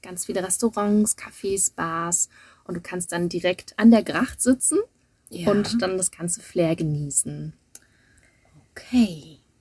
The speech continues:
Speaker 1: Und das ist eben auch das richtig Schöne an Utrecht, dass es keine richtigen Touri-Ecken gibt. Also in der Altstadt ist die Restaurantdichte zwar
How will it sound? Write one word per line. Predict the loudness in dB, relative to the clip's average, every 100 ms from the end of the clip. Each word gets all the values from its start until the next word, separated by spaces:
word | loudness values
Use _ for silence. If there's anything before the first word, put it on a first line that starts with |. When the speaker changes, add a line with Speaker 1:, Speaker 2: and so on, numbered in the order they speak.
| _ _
Speaker 1:
Und | -8 -8 -4
das | 0 2
ist | 2 4
eben | 4 4
auch | 0 -4
das | -6 -2 0 0 4
richtig | 4 2 -6
Schöne | -4 6 10 10
an | 6 2
Utrecht, | 2 4 4 4 0
dass | -4
es | -4 -2
keine | 4 8 8 6
richtigen | -2 -4 -8
Touri-Ecken | -2 4 4 4 0 -6 -6 -10 -10
gibt. | -4 -4 -4 -10 -8
Also | -4 -4 -2 -2
in | -2
der | -4 -2
Altstadt | -2 0 -2 -2
ist | -2 -6 -4
die |
Restaurantdichte | -4 -4 2 4 4 0 -4
zwar | 0 0 -2